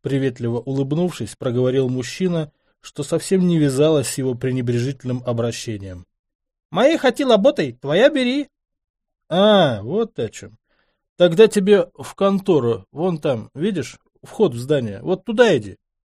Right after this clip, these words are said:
указал охранник на здание, вход в которое осуществлялся непосредственно с улицы.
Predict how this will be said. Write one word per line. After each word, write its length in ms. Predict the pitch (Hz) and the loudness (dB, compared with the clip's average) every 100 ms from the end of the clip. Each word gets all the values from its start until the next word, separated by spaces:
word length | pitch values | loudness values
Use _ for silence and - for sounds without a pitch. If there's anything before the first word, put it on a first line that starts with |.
| _ _ _ | _ _ _
указал 400 | 123 135 131 123 | -8 -4 -2 -2
охранник 500 | 113 - 127 113 104 | -2 -4 -6 -6 -10
на 120 | 123 | -8
здание, 420 | 123 135 190 170 131 | -6 0 0 0 -4
вход 240 | - 151 | -4 -6
в 80 | - | -6
которое 380 | 139 143 127 127 | -8 -4 -4 -4
осуществлялся 680 | 151 143 165 180 180 175 147 | -6 -10 -10 -2 0 0 -6
непосредственно 800 | 143 - - 151 147 135 135 135 | -4 -4 -2 -2 -4 -8 -8 -8
с 120 | - | -6
улицы. 420 | 135 107 - 92 | -6 -6 -12 -20